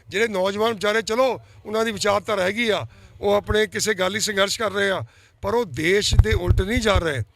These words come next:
ਐਨ ਐਸ ਏ ਲਾਉਣ ਦੀ ਕੋਈ ਤੁੱਕ ਬਣਦੀ ਨਹੀਂ, ਐਨ ਐਸ ਏ ਦੁਆਰਾ ਵਧਾਉਣ ਦਾ ਕੋਈ ਆਪਣੇ, ਅ, ਨਹੀਂ ਸੀਗਾ ਲੋੜ ਜੋ ਉਹਨਾਂ ਨੇ ਕੀਤਾ। ਫਿਰ ਦਿਬਰੂਗੜ੍ਹ ਉੱਥੇ ਅਸਾਮ 'ਚ ਭੇਜੇ ਆ।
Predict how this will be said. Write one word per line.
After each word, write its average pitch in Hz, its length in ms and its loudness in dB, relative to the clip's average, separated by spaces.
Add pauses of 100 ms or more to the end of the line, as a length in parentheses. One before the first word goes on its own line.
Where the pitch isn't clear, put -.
(240)
ਐਨ 196 200 0
ਐਸ 208 180 0
ਏ 226 60 2
ਲਾਉਣ 185 280 0
ਦੀ 208 120 -2
ਕੋਈ 214 320 -2 (360)
ਤੁੱਕ 220 220 -2
ਬਣਦੀ 202 360 2
ਨਹੀਂ, 226 320 2 (360)
ਐਨ 202 220 -4
ਐਸ 220 200 -2
ਏ 233 60 -2
ਦੁਆਰਾ 190 360 0
ਵਧਾਉਣ 190 380 0
ਦਾ 208 300 2 (340)
ਕੋਈ 233 240 2
ਆਪਣੇ, 220 280 0
ਅ, - 320 6
ਨਹੀਂ 226 260 -2
ਸੀਗਾ 226 460 0
ਲੋੜ 190 380 0 (320)
ਜੋ 190 120 -6
ਉਹਨਾਂ 214 180 0
ਨੇ 214 80 -2
ਕੀਤਾ। 180 400 -4 (320)
ਫਿਰ 190 100 -12
ਦਿਬਰੂਗੜ੍ਹ 233 500 -2
ਉੱਥੇ 233 180 -2 (140)
ਅਸਾਮ 202 260 2
'ਚ 233 80 -10
ਭੇਜੇ 208 320 0
ਆ। 202 140 -2